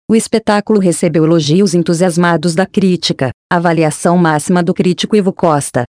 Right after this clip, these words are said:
descrito como um show de interpretação teatral pelo autor mineiro Vander André Araújo,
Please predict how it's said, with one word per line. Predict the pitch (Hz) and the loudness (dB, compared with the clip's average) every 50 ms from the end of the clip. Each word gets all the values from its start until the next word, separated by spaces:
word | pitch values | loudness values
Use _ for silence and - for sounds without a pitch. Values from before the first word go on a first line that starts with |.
| _ - - | _ -10 -2
descrito | 175 196 180 - - 202 196 196 - - 220 | -2 -2 -2 -2 -2 -2 0 0 0 -2 -2
como | - 214 214 208 202 | 0 2 2 4 4
um | 208 202 | 2 2
show | - - 190 175 170 | 0 0 0 0 0
de | 160 170 | 2 0
interpretação | 180 180 - 175 151 - 170 175 - 170 151 - - 190 180 175 | 0 0 0 0 0 0 -2 0 0 0 -2 0 0 -2 -2 0
teatral | - 185 180 180 170 - 165 160 151 151 | 0 0 0 0 0 -2 0 0 0 0
pelo | - 196 180 190 185 | 0 0 2 2 2
autor | 185 180 - 196 196 185 | 2 0 0 0 0 2
mineiro | 170 175 180 180 190 208 226 208 202 | 2 2 2 2 2 2 2 2 2
Vander | 175 190 175 170 151 165 160 | 0 0 0 2 2 2 2
André | 160 165 160 165 170 | 2 2 2 2 2
Araújo, | 170 175 185 185 175 165 156 143 | 2 2 2 0 0 0 -2 -4